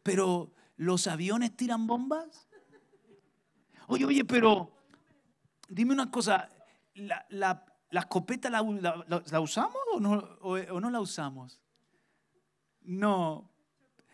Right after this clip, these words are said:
peleamos con insultos, ¿no? Como decía Gila.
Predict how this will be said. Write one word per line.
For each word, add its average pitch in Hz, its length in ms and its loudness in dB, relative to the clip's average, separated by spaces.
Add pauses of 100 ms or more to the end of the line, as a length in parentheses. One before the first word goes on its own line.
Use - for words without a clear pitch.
(200)
peleamos 214 480 8
con 190 160 4
insultos, 170 720 4
¿no? 226 260 2
Como 185 160 6
decía 180 240 10
Gila. 175 560 4